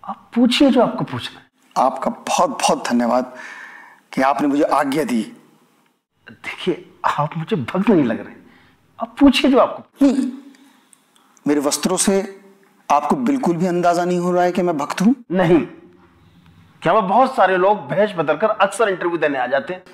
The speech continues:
Speaker 2: अरे।
Speaker 1: मशहूर होने के लिए, हैं? अगर ये सब हो रहा है, तो फिर हमारा ये episode बेकार है।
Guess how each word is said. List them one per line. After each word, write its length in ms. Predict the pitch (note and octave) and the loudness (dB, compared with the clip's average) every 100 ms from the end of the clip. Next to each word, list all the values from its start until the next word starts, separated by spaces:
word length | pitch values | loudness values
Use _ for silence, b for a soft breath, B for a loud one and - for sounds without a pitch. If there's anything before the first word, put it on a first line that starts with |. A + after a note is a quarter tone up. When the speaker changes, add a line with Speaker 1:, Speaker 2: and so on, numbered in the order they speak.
| D#3+ | -4
Speaker 2:
अरे। 140 | A3 F3+ | -4 0
Speaker 1:
मशहूर 280 | F#3 A#3 | 2 4
होने 220 | G#3 F#3 F3+ | 4 2 0
के 100 | F3+ | -2
लिए, 240 | F3 - - - - - | -6 -10 -20 -20 -18 -6
हैं? 360 | B3 - - - | -6 -6 -8 0
अगर 140 | F3 | 2
ये 200 | F#3 D3+ | 4 4
सब 180 | G3 B3 | 2 2
हो 80 | A#3+ | 4
रहा 80 | B3+ | 2
है, 100 | B3+ | 0
तो 60 | |
फिर 180 | B3 C#4 | -10 -8
हमारा 220 | A#3+ C4+ | -8 -6
ये 120 | D4 B3+ | -2 -2
episode 360 | A#3 B3 C4 | 0 2 4
बेकार 300 | A#3 C4+ C4+ | 6 6 4
है। 220 | C4 - | 2 -6